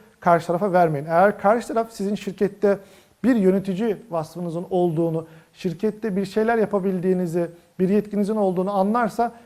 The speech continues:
kesinlikle pazarlıkta indirim yapmıyorlar. Dolayısıyla pazarlığa başlarken kim yaparsa yapsın pazarlığı, dışarıdan profesyonel birisi veya içeriden yöneticiler, yönetici seviyesinde birisi mutlaka kendisini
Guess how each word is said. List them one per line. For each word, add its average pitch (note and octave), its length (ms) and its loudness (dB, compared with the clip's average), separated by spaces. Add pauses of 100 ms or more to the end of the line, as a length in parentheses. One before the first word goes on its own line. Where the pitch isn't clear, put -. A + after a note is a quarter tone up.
(120)
kesinlikle A3+ 500 -4
pazarlıkta F#3+ 840 2
indirim F#3 400 -2
yapmıyorlar. E3 560 2 (300)
Dolayısıyla G#3+ 360 0
pazarlığa G#3 600 4
başlarken G#3+ 640 0 (340)
kim B3 260 -2
yaparsa F3+ 400 0
yapsın D#3+ 280 -4
pazarlığı, D#3+ 580 -2
dışarıdan F3 440 -2
profesyonel F3 600 -4
birisi E3+ 340 -6 (280)
veya E3 320 2
içeriden E3 360 -2
yöneticiler, E3 720 -4
yönetici E3 300 -8
seviyesinde D#3 380 -6
birisi D#3+ 260 -8 (280)
mutlaka G3 520 0
kendisini F#3 600 -4